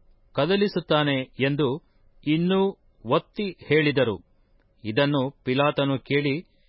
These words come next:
"ಈ ಮನುಷ್ಯನು ಗಲಿಲಾಯದವನೋ?" ಎಂದು ವಿಚಾರಿಸಿ, ಇವನು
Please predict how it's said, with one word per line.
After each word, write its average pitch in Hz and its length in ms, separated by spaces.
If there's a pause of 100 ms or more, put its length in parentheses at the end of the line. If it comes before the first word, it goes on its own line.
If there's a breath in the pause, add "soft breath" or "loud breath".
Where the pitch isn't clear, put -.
(420)
"ಈ 196 220
ಮನುಷ್ಯನು 175 680 (640)
ಗಲಿಲಾಯದವನೋ?" 175 1040 (280)
ಎಂದು 139 400
ವಿಚಾರಿಸಿ, 147 760 (600)
ಇವನು 165 480